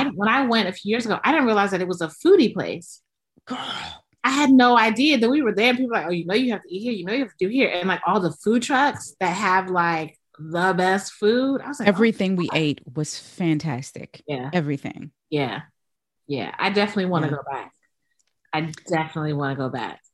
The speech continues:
Speaker 2: I told my husband, I was like, "The next time I go back to Portland, I have to bring some Black people with me."
Speaker 1: Oh.
Speaker 2: Um, because you definitely don't see
Speaker 1: They're not
Speaker 2: any.
Speaker 1: there. They're not,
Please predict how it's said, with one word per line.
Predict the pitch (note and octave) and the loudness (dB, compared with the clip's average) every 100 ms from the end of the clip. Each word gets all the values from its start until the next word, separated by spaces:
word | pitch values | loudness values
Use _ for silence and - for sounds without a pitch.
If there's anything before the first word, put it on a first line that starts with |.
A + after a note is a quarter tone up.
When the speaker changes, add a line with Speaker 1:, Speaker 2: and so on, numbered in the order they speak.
| _ - | _ -4
Speaker 2:
I | G3+ | -2
told | - A#3 | 2 4
my | G#3 | 6
husband, | F#3+ G3+ F3+ | 4 2 2
I | F3 | 2
was | F#3 | 2
like, | F3+ E3 | 0 0
"The | |
next | F#3 G#3+ C#4 | 0 0 0
time | C4+ A3 F#3+ D#3 | 2 2 2 0
I | E3+ | -2
go | |
back | E3+ E3 | 0 -2
to | D#3 | -4
Portland, | - F3 D#3 D#3+ | -4 -2 -2 -2
I | D#3 | -2
have | A#3 | -4
to | A3+ | -4
bring | C3+ C#3+ C#3+ D#3+ F3+ F3+ | -6 -6 -4 -4 -4 -10
some | - - F#3+ | -8 -4 -2
Black | G#3 A3 | -2 0
people | C4 C4 C4 | -2 0 -2
with | C#4+ | 2
me." | C#4+ D4+ D#4 - _ - - _ _ - | 4 4 4 -4 _ -20 -20 _ _ 2
Speaker 1:
Oh. | F3+ F3 | 4 6
Speaker 2:
Um, | F3 E3+ - - | 4 -4 -6 2
because | C4 C4+ | 4 6
you | C4+ | 6
definitely | B3+ B3 F#3+ | 4 2 -2
don't | D3 | -2
see | - G3+ | 0 0
Speaker 1:
They're | F3+ D#3+ | 2 0
not | |
Speaker 2:
any. | D#3 | 0
Speaker 1:
there. | C3+ - - - | -2 -6 -16 4
They're | - - | 6 6
not, | - D5+ | 6 4